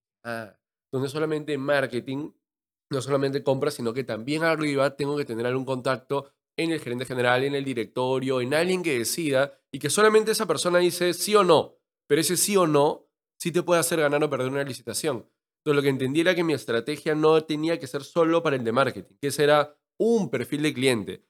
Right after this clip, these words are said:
pero tenía que ver cómo llegaba a todo ese universo para poder realmente cerrar un deal, ¿no?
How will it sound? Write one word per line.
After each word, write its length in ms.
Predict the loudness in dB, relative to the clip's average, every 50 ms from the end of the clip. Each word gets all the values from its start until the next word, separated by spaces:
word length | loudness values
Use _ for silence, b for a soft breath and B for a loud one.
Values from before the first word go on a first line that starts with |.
| _ _ _
pero 160 | -4 -2 -2
tenía 240 | -2 -2 -2 -2 0
que 60 | 0 0
ver 100 | 0 0
cómo 260 | -2 -2 0 2 0
llegaba 600 | 2 2 4 4 6 6 6 6 6 6 4 4
a 140 | 0 -4 -2
todo 340 | _ 2 2 4 4 2 2
ese 180 | 0 -2 -2 -2
universo 640 | -2 0 2 0 0 0 -2 -4 -4 -4 -4 -6 _ _ _ _
para 220 | -2 -2 -2 0
poder 260 | 0 2 2 2 2 2
realmente 440 | 2 2 2 2 0 -4 -4 -6
cerrar 300 | -6 -6 -4 -2 -2 -2
un 120 | -2 -2 -4
deal, 200 | -4 -4 -4 -6
¿no? 200 | -10 -14 -16